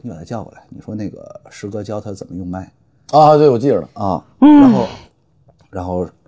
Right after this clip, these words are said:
Speaker 1: 师姐就过来了，那师哥也没做什么，就说：“啊，说那个麦克风啊，不能这么拿，你拿靠下一点。”因为
Speaker 2: 他是跟师弟装个，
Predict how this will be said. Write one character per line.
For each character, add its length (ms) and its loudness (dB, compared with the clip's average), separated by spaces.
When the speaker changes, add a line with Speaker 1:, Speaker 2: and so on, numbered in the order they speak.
Speaker 1:
师 180 -16
姐 160 -12
就 120 -14
过 220 -10
来 100 -18
了， 80 -20
那 140 -2
师 160 -2
哥 140 4
也 120 2
没 220 -2
做 320 4
什 100 -14
么， 160 -12
就 80 -12
说 120 -12
：“啊， 200 -6
说 100 -12
那 120 -6
个 120 -10
麦 200 -2
克 80 -6
风 160 -8
啊， 240 -8
不 100 -6
能 160 -8
这 100 -8
么 120 -8
拿， 260 -20
你 100 -14
拿 260 -8
靠 180 -8
下 180 -6
一 40 -6
点。” 120 -12
因 60 -8
为 40 -8
Speaker 2:
他 140 4
是 100 2
跟 140 2
师 160 -4
弟 140 2
装 240 2
个， 360 -2